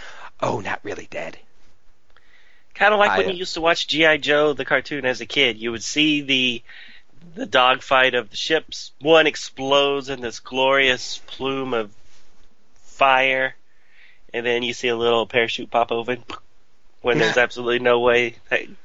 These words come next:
Speaker 2: pilot could have gotten out. But
Speaker 1: Right. But
Speaker 2: that
Speaker 1: it's a
Speaker 2: was
Speaker 1: kid's
Speaker 2: their
Speaker 1: show, so.
Speaker 2: Yeah, exactly. So that, that,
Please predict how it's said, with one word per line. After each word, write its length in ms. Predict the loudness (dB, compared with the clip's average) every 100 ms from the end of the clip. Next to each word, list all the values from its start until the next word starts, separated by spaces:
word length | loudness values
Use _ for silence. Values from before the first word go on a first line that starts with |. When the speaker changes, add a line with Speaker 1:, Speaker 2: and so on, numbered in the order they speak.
| -18 -10 2
Speaker 2:
pilot 300 | 4 4 2
could 120 | 0
have 120 | 2
gotten 240 | 2 2
out. 240 | -2 -4 -6 -4
But 220 | -2 0
Speaker 1:
Right. 280 | 0 0 -4 -14 -16 -18 -18 -16 -16 -6 2
But 60 |
Speaker 2:
that 60 | 4
Speaker 1:
it's 80 | 4
a 20 |
Speaker 2:
was 80 | 4
Speaker 1:
kid's 120 | 4
Speaker 2:
their 40 | 4
Speaker 1:
show, 320 | 4 2 2
so. 300 | 0 0 0
Speaker 2:
Yeah, 260 | 2 0 0 -8
exactly. 560 | -6 -4 -4 -6 -10
So 160 | -2 4
that, 180 | 4 6
that, 200 | 4